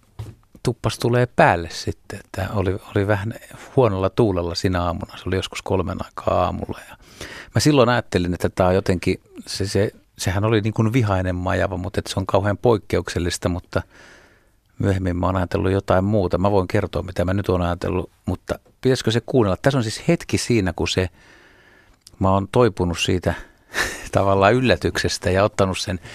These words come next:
yhden, kaksi kuvaa nopeasti ja sitten kaivan vielä mikki, että saiskohan vähän niin kuin sitä tuhinaa ja läpsytystä, että mil-, miltä tuntuu, kun tommonen iso tuoksuva, ruskea, karvanen <laughs> kaveri, jolla on valtava melahäntä, jota se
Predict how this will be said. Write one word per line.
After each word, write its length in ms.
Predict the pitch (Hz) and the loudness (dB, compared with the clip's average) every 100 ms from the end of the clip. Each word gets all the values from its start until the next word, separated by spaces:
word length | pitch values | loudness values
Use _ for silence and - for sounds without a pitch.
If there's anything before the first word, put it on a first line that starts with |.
| - - - - | -18 -18 -8 0
yhden, 220 | 104 104 | 2 4
kaksi 300 | - 101 - | 4 2 0
kuvaa 340 | - 101 87 92 | -2 0 0 0
nopeasti 520 | 92 - 87 - 92 | -2 -2 -2 -2 -4
ja 60 | |
sitten 280 | 90 90 - - | -4 -4 -6 -4
kaivan 240 | 90 98 | -2 -2
vielä 140 | 104 92 | -2 0
mikki, 280 | 98 - | -2 -4
että 100 | - | -4
saiskohan 420 | - 107 - 98 104 | 0 0 0 -2 2
vähän 240 | 123 95 | 0 0
niin 100 | 90 | -4
kuin 140 | - | -8
sitä 280 | - - - - - - _ - | -8 -6 -6 -6 -18 -20 _ -2
tuhinaa 440 | 110 92 85 90 | 0 0 -2 -4
ja 80 | 98 | -4
läpsytystä, 600 | 90 - - - - - | -2 -4 -8 -8 -6 -6
että 140 | - | -2
mil-, 200 | 120 120 | -2 0
miltä 220 | 160 156 - | 0 -2 0
tuntuu, 360 | 110 92 85 | 0 0 -2
kun 120 | 82 82 | -4 -2
tommonen 420 | 90 87 92 - _ _ | -2 -2 -4 -6 _ _
iso 360 | - 147 113 87 - _ _ _ _ _ _ _ _ _ _ _ - - | 0 2 2 0 -2 _ _ _ _ _ _ _ _ _ _ _ -20 -4
tuoksuva, 640 | - 117 92 - 92 87 87 - - _ - - _ - | 4 4 4 2 2 2 2 0 -20 _ -20 -20 _ -4
ruskea, 600 | 107 113 120 - - 87 98 | 2 4 4 2 -2 -2 2
karvanen 540 | 110 110 98 90 87 92 - | 4 4 4 -2 -6 -10 -6
<laughs> 80 | - | 4
kaveri, 420 | 110 101 90 87 | 4 4 0 -4
jolla 220 | 85 92 | -8 -10
on 120 | 87 - - - | -10 -14 -18 0
valtava 520 | 104 104 90 - 90 87 - | 6 6 4 -4 -4 -4 -2
melahäntä, 680 | 101 104 87 85 90 92 - | 2 4 2 -2 -6 -6 -4
jota 200 | 90 - | -2 -4
se 180 | - | -6